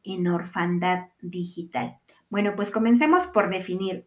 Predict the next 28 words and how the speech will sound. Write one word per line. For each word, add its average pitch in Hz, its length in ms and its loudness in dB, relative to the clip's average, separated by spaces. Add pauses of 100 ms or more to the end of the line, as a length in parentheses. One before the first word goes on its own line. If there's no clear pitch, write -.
Un 349 220 4
huérfano 233 720 6
es 208 180 -6
una 269 300 0
persona 180 760 -2
que 180 140 -2
no 185 300 -6
tiene 180 400 -2
padre, 180 680 -2 (220)
que 175 100 -8
no 180 220 -4
tiene 180 300 -4
madre 202 580 2
o 180 160 -4
que 180 140 -2
no 180 200 -2
tiene 185 460 -6
a 175 120 -6
ninguno 170 600 -4
de 175 120 -2
los 196 220 -4
dos, 330 180 4 (800)
porque 302 540 6
regularmente 214 1160 6
están 185 340 -4
ausentes 180 840 -4
por 180 360 0
fallecimiento. 175 1080 -4